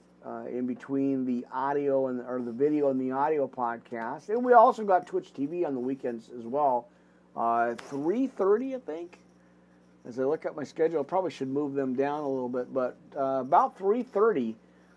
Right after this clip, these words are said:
uh, right here, uh, Saturdays and Sundays, of course, uh, for the weekend edition podcast, I have, uh, Twitch T V coming in with us, so that's gonna be exciting. If you can't get on this one,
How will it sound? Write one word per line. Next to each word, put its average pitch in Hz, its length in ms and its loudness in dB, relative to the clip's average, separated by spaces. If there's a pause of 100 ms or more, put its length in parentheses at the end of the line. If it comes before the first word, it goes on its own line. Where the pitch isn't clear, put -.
(180)
uh, 127 180 -4
right 160 360 2
here, 165 500 -2 (320)
uh, 139 260 -12
Saturdays 160 840 -2 (180)
and 135 220 -10
Sundays, 117 400 -6
of - 80 -20
course, 123 400 -8 (640)
uh, 120 340 -12
for - 160 -12
the 120 80 -4
weekend 127 600 -6 (200)
edition 131 540 -2
podcast, 117 840 -6 (160)
I 113 480 -12
have, 127 280 -8 (140)
uh, 110 140 -8 (800)
Twitch 285 320 -6
T 240 220 -4
V 240 180 -6
coming 113 320 -10
in 101 260 -14
with 113 240 -6
us, 95 220 -14
so - 100 -12
that's 202 240 -4
gonna 208 140 -12
be 175 100 -8
exciting. 190 440 -10
If - 40 -20
you 104 200 -14
can't 143 320 -8
get 131 100 -4
on 135 160 -6
this 151 160 -12
one, 165 180 -12